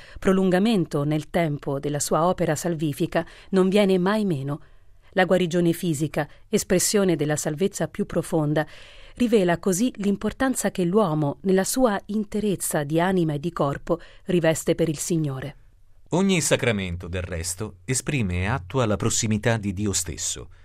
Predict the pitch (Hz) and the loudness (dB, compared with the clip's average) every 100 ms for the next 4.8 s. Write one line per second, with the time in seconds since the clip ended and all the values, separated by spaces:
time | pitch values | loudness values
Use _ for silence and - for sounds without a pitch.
0 | - - - 151 151 170 131 127 139 147 | -20 -20 -4 -2 2 2 4 2 0 0
1 | 127 120 117 104 104 107 98 85 87 90 | 2 0 0 -2 -2 -2 -2 -4 -4 -2
2 | 123 117 120 - - 87 117 - 113 107 | -2 -2 -4 -4 -6 -4 -6 -2 -2 -2
3 | 92 101 98 95 98 98 95 98 98 107 | 0 0 0 -2 -2 0 0 0 -2 -4
4 | 101 98 110 95 69 65 65 | -4 -4 -6 -6 -8 -10 -14